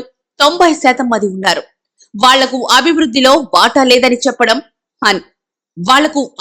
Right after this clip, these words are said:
అభివృద్ధిలో వాటా లేదు అని చెప్పడం అని తీవ్రవాదమా?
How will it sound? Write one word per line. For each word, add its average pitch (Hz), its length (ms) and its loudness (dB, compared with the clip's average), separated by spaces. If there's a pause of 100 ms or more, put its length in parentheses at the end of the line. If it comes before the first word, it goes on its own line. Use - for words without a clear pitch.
అభివృద్ధిలో 339 500 0 (180)
వాటా 269 340 2
లేదు 320 260 2
అని 320 200 2 (100)
చెప్పడం 285 340 0
అని 233 140 0 (360)
తీవ్రవాదమా? 220 640 0